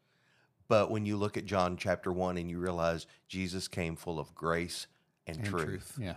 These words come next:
Speaker 1: that, that's huge to me. Uh, that's how I have to walk, because I realize I have, I personally have received a lot of grace in my life,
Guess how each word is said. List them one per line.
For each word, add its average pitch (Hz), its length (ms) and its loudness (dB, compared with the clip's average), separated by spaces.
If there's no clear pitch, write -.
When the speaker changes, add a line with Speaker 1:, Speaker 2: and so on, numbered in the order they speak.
Speaker 1:
that, 92 260 6
that's 98 240 2
huge 101 440 -2
to 92 80 -4
me. 76 460 -6
Uh, 82 360 -4
that's 92 300 4
how 98 340 2
I 101 180 6
have 85 300 -2
to - 80 -6
walk, 85 440 2
because 87 300 -6
I 85 80 6
realize 85 640 2
I 95 180 6
have, 95 280 2
I 131 340 8
personally 123 400 6
have 82 120 0
received 87 320 -2
a 87 40 2
lot 80 180 4
of 80 100 -2
grace 87 340 0
in 85 100 -4
my 78 120 -2
life, 78 420 -6